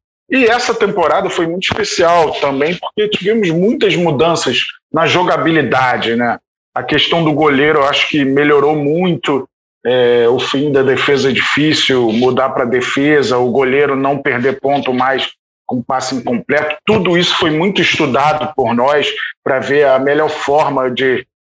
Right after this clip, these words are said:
de atribuir a pontuação do goleiro. É,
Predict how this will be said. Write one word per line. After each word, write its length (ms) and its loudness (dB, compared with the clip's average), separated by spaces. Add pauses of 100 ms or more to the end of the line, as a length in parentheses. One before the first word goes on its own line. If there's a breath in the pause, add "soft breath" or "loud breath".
(300)
de 640 -2 (800)
atribuir 680 0
a 40 4
pontuação 580 -2
do 120 -2
goleiro. 800 0 (480)
É, 720 0